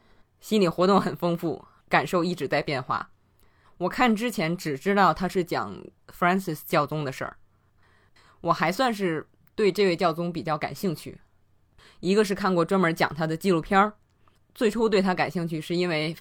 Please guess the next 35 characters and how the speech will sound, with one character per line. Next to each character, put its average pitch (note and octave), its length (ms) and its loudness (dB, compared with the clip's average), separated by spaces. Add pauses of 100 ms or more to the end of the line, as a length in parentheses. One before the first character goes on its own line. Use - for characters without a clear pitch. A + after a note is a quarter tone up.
(480)
看 A3 180 4
了 F3 120 2
他 G3 100 -2
的 F#3 140 0
ted E3+ 260 2
演 D3 240 0
讲， F3+ 240 -2 (1160)
因 B3 100 -2
为 C#4 220 0 (280)
作 C#4 180 2
为 B3 120 6
一 C4 80 2
个 A#3 140 4
教 A#3 200 4
皇 E3 300 0
的 G3 80 4
身 F3 240 -2
份， E3 260 -4 (400)
参 G#3 220 -2
加 G3 140 8
一 G3 80 0
个 G3 100 2
科 C#4 260 0
技 C4 200 -2
的 E3 40 -2
演 C3 240 -4
讲， - 280 -8 (320)
当 E3+ 160 -2
时 E3+ 100 -4
我 D#3 100 0
觉 C3+ 140 -6
得 C#3+ 80 -2
好 - 220 -4
新 D3 260 -6
鲜。 A2 300 -10